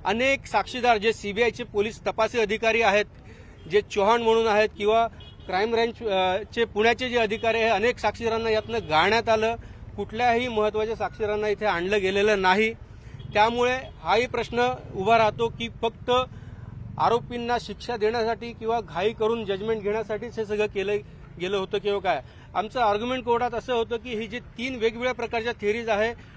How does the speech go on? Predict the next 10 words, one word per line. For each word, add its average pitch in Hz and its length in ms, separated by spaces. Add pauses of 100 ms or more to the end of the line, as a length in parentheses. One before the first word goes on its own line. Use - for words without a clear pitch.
(140)
पहिली 208 240
थिअरी 226 260
सांगते 226 300
की 233 140
ह्या 214 140
दोन 220 240
आरोपींनी 226 460
गुन्हा 208 260
केला, 220 220
दुसरी 208 380